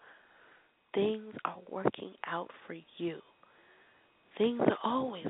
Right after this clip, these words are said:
working out for you. As Esther and Jerry Hicks Abraham says, "Things are always working out for me." Now continue to visualize.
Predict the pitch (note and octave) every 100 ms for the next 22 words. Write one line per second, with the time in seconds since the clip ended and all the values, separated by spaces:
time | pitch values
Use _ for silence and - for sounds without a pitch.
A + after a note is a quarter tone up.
0 | - D#3+ - F3+ F3 F3 - - C3 -
1 | C3 - - - - - - - - -
2 | _ _ E3+ E3 - - - F3 - F3
3 | E3+ - - - E3+ - - - - -
4 | - - - F3+ - - F3 F3 - F3
5 | F3 D3+ - - - - - - _ _
6 | - G3 G#3 G#3+ G3+ - - - E3+ F3
7 | F3+ E3+ - F3+ - - - - F#2 -
8 | - - - E3 D#2+ D#3 - - _ _
9 | - - - - - - - - _ -
10 | - _ - F3+ - - - B3 C#4 C4+
11 | C4 B3+ C4 C#4 B3+ F#3+